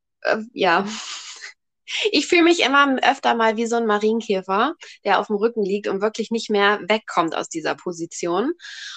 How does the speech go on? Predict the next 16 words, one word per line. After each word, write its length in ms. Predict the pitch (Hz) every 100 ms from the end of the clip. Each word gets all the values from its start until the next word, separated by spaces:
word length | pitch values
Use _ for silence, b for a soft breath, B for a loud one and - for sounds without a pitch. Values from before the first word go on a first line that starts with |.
| B
Und 140 | 208
heute 220 | 240 247 247
Morgen 280 | 214 214 214
war 80 | 208
das 140 | 208
auch 240 | - 202 214
so. 160 | 170
Und 160 | 175 190
dann 140 | 190
bin 120 | 220
ich 140 | 220 220
so 80 | 202
richtig 480 | 214 294 - 247 -
umständlich 1120 | 254 269 277 - - 220 226 226 233 247 - B B B _ -
irgendwie 920 | 277 339 339 302 226 233 262 277 294
halbwegs 760 | - 254 285 262 254 262 -